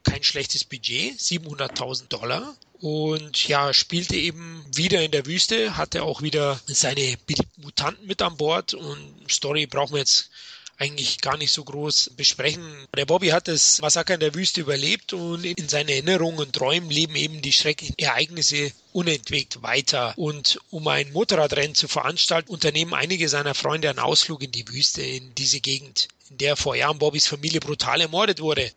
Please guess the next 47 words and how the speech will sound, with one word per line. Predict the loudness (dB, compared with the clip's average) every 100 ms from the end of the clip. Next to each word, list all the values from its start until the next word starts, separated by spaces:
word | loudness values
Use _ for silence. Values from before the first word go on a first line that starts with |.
| -4
Doch | -4
bevor | 0 2 4 4
sie | 4
den | 0 -4 -6 -8
Plan | 0 2 2 0
in | -4
die | -4
Tat | -2 -2 0
umsetzen | -2 2 0 0
können, | -4 -2 -2 -4 _ -4
brechen | 0 2 0 -4
diese | -2 0 0 -4 -12 _
blutigen | -2 0 -2 -2
Ereignisse | 0 0 -2 -2 -2 0
auch | -2
über | -2 0 -2 -2
seine | -2 0 0
Freunde | -2 0 2 2
ein | 0 -4 -6
und | -8 -6 0
es | 2 2
wird | 0 -2
wieder | 0 2
richtig | 2 2 2
schön | 2 -2
geschlachtet | 2 2 4 0 0 -4 -4
und | -6
gemetzelt | -4 -4 -4 -2 -2 -4 -8
und | -10 -4 -2 0
ja, | 0 -2 -6
und | -10 -4 0
alles | 2 2 2
doch | 0 -2 -4
deutlich | -2 -2 -2 2 2
schwächer | 4 4 2 0
als | -2 -4
im | -2
ersten | -2 -2 -4
Teil. | -6 -4 -4 -6
Ähm, | -4
habt | -4 0
ihr | 2
den | 2
noch | 2 -2
im | -4
Kopf? | 0 0 2 0 -2
Wahrscheinlich | 4 4 4 0 -2 -2 0 -2